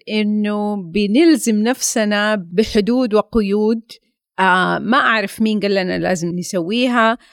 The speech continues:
ولا هي تفكير، آه، منطقي وتفكير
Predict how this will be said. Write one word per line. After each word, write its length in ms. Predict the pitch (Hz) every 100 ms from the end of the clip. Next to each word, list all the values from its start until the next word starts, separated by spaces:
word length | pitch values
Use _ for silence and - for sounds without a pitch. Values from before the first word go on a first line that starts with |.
| _
ولا 460 | 175 190 190 185 196
هي 240 | 226 247
تفكير، 720 | 220 214 - - 240 220 190 - 190
آه، 540 | 180 175 170 170 170
منطقي 580 | 175 226 233 214 - 208 165 - -
وتفكير 1500 | - 175 175 - _ _ _ _ 208 - - 262 240 190